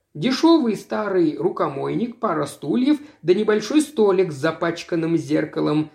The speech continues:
стояли в проеме в стене. В этом же проеме над худым убранством висело окно. Очевидно, это была комната в одной из круглых башен.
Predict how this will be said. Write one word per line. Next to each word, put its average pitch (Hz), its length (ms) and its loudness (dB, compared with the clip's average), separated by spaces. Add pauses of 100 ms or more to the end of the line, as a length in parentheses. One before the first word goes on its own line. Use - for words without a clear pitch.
стояли 143 680 0
в - 100 -18
проеме 135 540 -4
в 131 80 -16
стене. 139 720 -6 (440)
В 151 120 -2
этом 151 260 2
же 135 100 -2
проеме 175 600 0
над 240 240 -2
худым 233 520 -4
убранством 208 760 -2 (280)
висело 147 600 -2
окно. 127 760 -8 (540)
Очевидно, 190 640 0
это 180 240 0
была 170 240 0
комната 208 720 0 (420)
в 151 100 -4
одной 185 340 2
из 208 220 -8
круглых 185 600 -2
башен. 135 680 -4